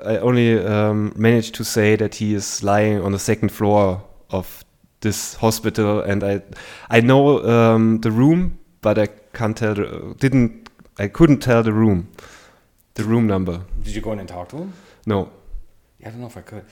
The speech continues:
Speaker 2: That's what another police reporter I talked to once, she was like, "I can't call m-, the mothers of murder victims at midnight anymore."
Speaker 1: Yeah. And, uh, this is, uh, a thing many, uh,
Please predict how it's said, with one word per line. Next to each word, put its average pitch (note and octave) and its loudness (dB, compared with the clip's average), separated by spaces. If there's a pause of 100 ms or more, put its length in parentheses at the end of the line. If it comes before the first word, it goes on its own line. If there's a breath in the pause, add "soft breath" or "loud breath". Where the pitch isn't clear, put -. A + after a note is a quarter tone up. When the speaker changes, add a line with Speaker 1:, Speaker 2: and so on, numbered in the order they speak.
(140 soft breath)
Speaker 2:
That's C#3 -2
what F3 0 (200)
another E3+ 0 (100)
police D3 0
reporter A#2+ -4
I - -8
talked A2+ -8
to - -10
once, G2 -12
she G#2+ -12
was F#2+ -10
like, F#2 -10 (340 loud breath)
"I - -8 (100)
can't A#2 -8
call A2 -2
m-, G2+ -14 (100)
the F#2 -10 (120)
mothers F#2+ -8
of E2 -18 (220)
murder F#2 -12 (100)
victims E2 -18
at D#2+ -20 (100)
midnight E2 -16
anymore." D2 -20
Speaker 1:
Yeah. G#2+ 0 (600 loud breath)
And, B2 2
uh, B2+ 2
this D3+ 0 (100)
is, B2+ -10 (100)
uh, B2+ -2
a A#2+ -6
thing C3 -2
many, B2 0 (120)
uh, A2+ -2